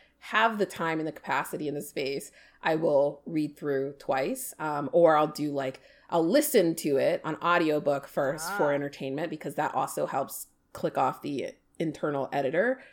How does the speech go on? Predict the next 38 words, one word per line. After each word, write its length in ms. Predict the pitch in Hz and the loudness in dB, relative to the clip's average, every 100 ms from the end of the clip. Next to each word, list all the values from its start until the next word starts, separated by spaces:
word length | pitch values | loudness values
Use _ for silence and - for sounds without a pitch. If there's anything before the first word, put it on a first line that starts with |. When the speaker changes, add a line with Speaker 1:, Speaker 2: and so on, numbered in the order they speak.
| - _ _ _ | -20 _ _ _
Speaker 1:
piece. 400 | - 285 330 - - | -6 -6 -6 -10 -6
Um, 420 | 170 156 147 147 - | -4 -4 -4 -4 0
and 160 | 165 | 2
then 140 | 160 151 | 2 2
I 120 | 151 | 0
can 200 | 160 151 | -2 -2
make 220 | 147 147 | -2 -2
notes, 320 | 147 147 143 | -2 -2 -2
or 80 | 143 | -2
I 40 | |
might 260 | 147 147 127 | -2 -2 -4
bookmark 420 | 143 - 143 139 | -4 -2 -4 -4
something 420 | - 147 - 147 | -6 -6 -6 -6
that's, 240 | 139 123 - | -6 -8 -8
uh, 120 | 95 | -8
like, 240 | - 139 - | -6 -8 -8
"Oh, 220 | - 240 175 | -6 -2 0
this 180 | 175 185 | 0 -2
was 140 | 156 | -2
really 160 | 156 143 | 0 -2
exciting 420 | - 143 143 139 | 0 0 2 0
or 60 | 139 | -4
funny." 300 | - 139 143 | -6 -6 -4
I'll 120 | 143 | -6
just 240 | - - | -8 -14
put 120 | - 139 | -8 -6
a 40 | |
bookmark 480 | - 135 - 151 - | -4 -4 -4 -8 -2
there, 340 | 190 233 269 - - _ | -2 -2 -6 -10 -20 _
and 140 | - 165 | -4 0
then 80 | 156 | 2
I'll 180 | 147 | 2
read 480 | 147 170 196 202 180 | 0 0 0 0 -2
through 300 | - 143 139 | -2 0 2
it 300 | 127 117 - | 2 0 -4
for 560 | - 123 131 110 - - - | -8 -4 -2 -2 -4 -8 -10
the 420 | 151 131 - - - | -8 -8 -8 -10 -10
analysis. 760 | - 139 - - - - - - | -8 -6 -8 -10 -12 -12 -14 -20